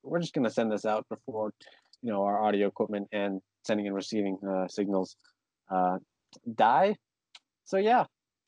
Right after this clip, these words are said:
Uh, don't die. We'll try not to die. Uh, this has been, uh, the lunar exploration,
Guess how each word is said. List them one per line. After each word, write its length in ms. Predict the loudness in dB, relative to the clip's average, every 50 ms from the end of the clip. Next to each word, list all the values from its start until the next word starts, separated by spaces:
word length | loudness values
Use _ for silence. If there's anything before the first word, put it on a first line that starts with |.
| _ -20 -20 -20 _ _
Uh, 240 | -4 -2 -2 -2 -4 -6 -10 _ _ _ _ _ _ _ _ _ _ _ _ _ _ _ _ _ _ _ _ -20 -20 -20 -20 -14 _
don't 240 | -6 -4 -2 -2 0
die. 380 | 2 4 6 6 6 4 4 0 -4 _ _ _ _ _ _ _ _
We'll 180 | -12 -8 -8 -4
try 200 | -2 0 0 2
not 180 | 2 0 0
to 80 | 0 0
die. 440 | 2 4 6 6 6 6 4 2 -2 -6 _ _ _ _ _ _ _ _ _ _ _ _ _ _ _ -20 -14
Uh, 200 | -8 -6 -6 -4
this 200 | -4 -6 -4 0
has 200 | 2 2 2 2
been, 300 | 2 2 2 2 2 0 -4
uh, 200 | -8 -12 -14 -10
the 320 | -8 -6 -4 -4 -2 -2 -2
lunar 280 | 0 0 2 2 4
exploration, 680 | 2 2 0 0 2 4 4 4 4 2 0 -2 -4 -4